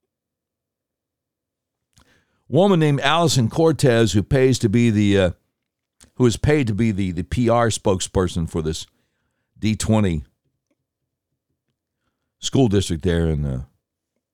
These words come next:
Colorado Springs, said, and I quote, "We've heard rumors that, uh, students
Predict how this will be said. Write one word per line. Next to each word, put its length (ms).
Colorado 440
Springs, 420
said, 300
and 80
I 80
quote, 420
"We've 220
heard 220
rumors 560
that, 360
uh, 160
students 680